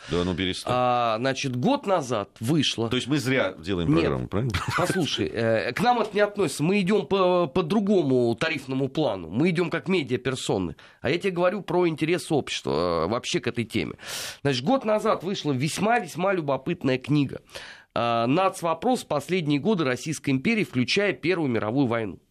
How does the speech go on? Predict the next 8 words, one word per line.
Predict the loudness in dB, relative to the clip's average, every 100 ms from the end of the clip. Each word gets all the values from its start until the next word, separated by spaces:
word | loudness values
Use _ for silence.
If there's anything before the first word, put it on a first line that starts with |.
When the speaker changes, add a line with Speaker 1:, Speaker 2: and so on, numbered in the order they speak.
| _
Speaker 2:
На | 0 2 2
национальных | 0 -2 0 2 2 0 -2
окраинах». | -4 -4 -4 -6 -10 -18 _ _ -20 _
Значит, | -4 -2 -2
тираж | 2 2 0
этой | -4 -4
книги, | 0 0 0 -4 -8 -20 _ _
ну, | 0 2 0